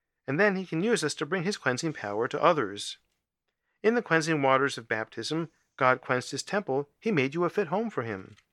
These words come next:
At that time you were made a priest, called to guard his holy temple and to serve in it.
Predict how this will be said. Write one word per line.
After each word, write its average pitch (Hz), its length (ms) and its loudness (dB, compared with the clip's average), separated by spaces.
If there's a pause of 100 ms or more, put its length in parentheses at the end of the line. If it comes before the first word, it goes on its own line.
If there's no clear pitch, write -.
(340)
At 120 80 -12
that 190 160 2
time 190 240 2
you 196 80 0
were 208 100 4
made 185 220 0
a 180 60 -4
priest, - 540 -6 (300)
called 175 300 4
to 170 80 -4
guard 196 260 6
his 131 140 -8
holy 120 240 0
temple 135 320 -4
and 170 120 -4
to 202 60 -4
serve 117 300 2
in 165 140 0
it. - 260 -6